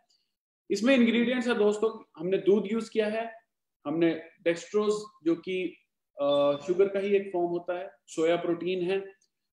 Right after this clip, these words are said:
नारियल, पपीता, सफेद कद्दू, शंखपुष्पी, आंवला, सफेद मूसली and छोटा गोखरू, इन सब का कॉम्बिनेशन से आपका ह्यूमा weight gainer को ready किया है दोस्तों। इसको यूज़ करने का तरीका बहुत simple है, ये लास्ट slide है हमारी,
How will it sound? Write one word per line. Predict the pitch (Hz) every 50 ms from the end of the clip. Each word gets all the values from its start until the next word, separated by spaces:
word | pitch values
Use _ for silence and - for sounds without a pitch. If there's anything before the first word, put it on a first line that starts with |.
| - 156
नारियल, | 175 185 196 208 233 233 233 233 233 233
पपीता, | - 202 - 214 208 202 - 214 220 214
सफेद | 208 - 190 - 202 196 196 - 202
कद्दू, | 196 196 202 208
शंखपुष्पी, | 202 - 190 190 190 - 196 196 - - 202 202
आंवला, | - - 170 170 180 180 185 190 190 190 190 - - - -
सफेद | - - 202 - 226 254 277 262 226
मूसली | 220 214 202 - - 202 202 208 190
and | 185 190 196 190 -
छोटा | 165 156 143 156 139
गोखरू, | 131 131 120 120 - - - - -
इन | 170 180
सब | 175 - 185 175 -
का | - 185
कॉम्बिनेशन | 180 - 160 156 175 185 185 180 170 - - 165 165 160
से | - 170 160
आपका | 151 139 139 139 - - 156 160 160 156 - - - _ _
ह्यूमा | 165 170 170 175 180 180
weight | 151 143 151 156 147 143
gainer | 143 135 135 135 127
को | - 151 143
ready | 127 123 117 120 120
किया | 117 - 113 101
है | - - -
दोस्तों। | 87 90 - - - - - - 98 98 - - - - - - - - - - - - - - - - - - - - - - - - - - - -
इसको | - - - 240 240
यूज़ | 226 233 262 254 -
करने | 247 240 233 233 233
का | 226 233
तरीका | 233 220 208 208 208 220 214
बहुत | - 196 202 202
simple | - 175 170 - 175 175
है, | 175 175 175 160 - - _ 160
ये | 165 175
लास्ट | 170 165 175 196 - - -
slide | 202 190 185 180 180 185
है | 185 190 190
हमारी, | 180 170 165 156 156 175